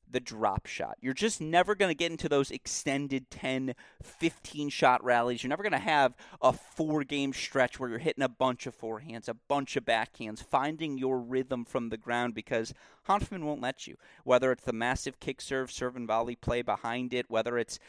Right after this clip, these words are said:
just, again, mixing in the drop shot to get Korda out of the center third, to get Korda uncomfortable.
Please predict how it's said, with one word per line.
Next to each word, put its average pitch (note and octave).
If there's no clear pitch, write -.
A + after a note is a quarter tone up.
just, -
again, A2+
mixing B2+
in B2+
the B2
drop B2
shot B2
to B2+
get A#2+
Korda B2
out A2+
of A#2
the A#2+
center A#2+
third, A#2
to A2
get -
Korda A#2+
uncomfortable. A#2